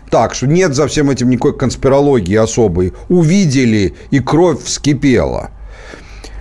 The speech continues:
И, в принципе, это,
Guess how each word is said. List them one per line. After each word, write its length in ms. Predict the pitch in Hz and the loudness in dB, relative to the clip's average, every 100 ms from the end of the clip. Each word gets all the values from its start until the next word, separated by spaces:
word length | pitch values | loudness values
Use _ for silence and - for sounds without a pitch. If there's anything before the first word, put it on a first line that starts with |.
| - - - - - | -16 -14 -14 -14 -6
И, 120 | 190 196 | 0 0
в 140 | 123 | 2
принципе, 840 | 233 233 208 - 151 - 117 104 - | 0 2 2 0 -2 0 2 0 0
это, 560 | 143 143 147 127 113 | -2 0 2 2 2